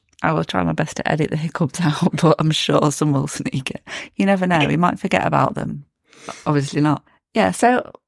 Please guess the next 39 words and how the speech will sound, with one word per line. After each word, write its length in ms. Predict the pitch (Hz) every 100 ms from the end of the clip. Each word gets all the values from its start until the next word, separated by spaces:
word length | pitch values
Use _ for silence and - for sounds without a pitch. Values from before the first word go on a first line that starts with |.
| _ _
I 80 | 240
think 360 | - 415 392 240
just 220 | 220 220
moving 200 | 240 240
on 120 | 226
a 40 | 226
little 160 | 226
bit 180 | 220 -
to 720 | - 214 208 208 202 196 196 190
social 340 | 185 175 175
media 360 | 185 226 196 202
and 120 | 208
just 140 | 202
say 120 | 185
a 40 | 185
big 160 | 160
thank 260 | - 196 190
you 80 | 180
to 200 | - -
everyone 240 | 190 180
who 120 | 180
has 140 | 170 170
followed 320 | - 185 170
us 60 | 165
on 200 | 170 165
every 260 | - 170 165
platform. 520 | 185 - - 170 170
We 80 | 185
started 360 | - 190 -
out 160 | 180 -
on 200 | 151 -
Instagram 520 | - 165 - - 151
and 100 | 147
Twitter 280 | - 165 226
at 240 | 240 151
Ready 200 | - 151 151
to 100 | 156
Moshcast. 600 | 170 - 151 185 226 - _ _
Twitter, 640 | - 240 233 226 214 208